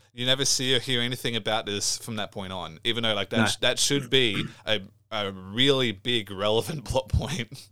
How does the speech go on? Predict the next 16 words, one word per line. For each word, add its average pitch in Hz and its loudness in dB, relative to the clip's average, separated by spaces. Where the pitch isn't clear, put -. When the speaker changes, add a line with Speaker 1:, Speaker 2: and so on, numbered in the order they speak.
Speaker 1:
Um, 123 0
Speaker 2:
Well, - -4
I 165 6
also 214 6
think 190 6
it's 135 4
interesting 143 4
that 135 4
the 131 4
gun 139 4
is 117 2
never 123 4
seen 120 0
again, 104 0
in 123 2
that, 123 0